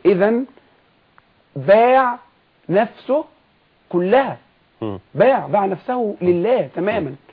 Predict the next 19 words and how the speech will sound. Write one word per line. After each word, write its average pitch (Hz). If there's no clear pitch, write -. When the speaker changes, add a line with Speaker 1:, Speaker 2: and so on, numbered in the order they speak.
Speaker 1:
مقابل 240
هذه 160
الهجرة. 190
Speaker 2:
مم. 98
Speaker 1:
ف 170
ال-، 160
الاقتصاد 185
أو 143
الإنتاج، 151
كيف 233
نصل 185
إلى 160
درجة 175
Speaker 2:
<clears throat> 160
Speaker 1:
من 165
الإنتاج 160
الجيد 170
أو 147
الاقتصاد 156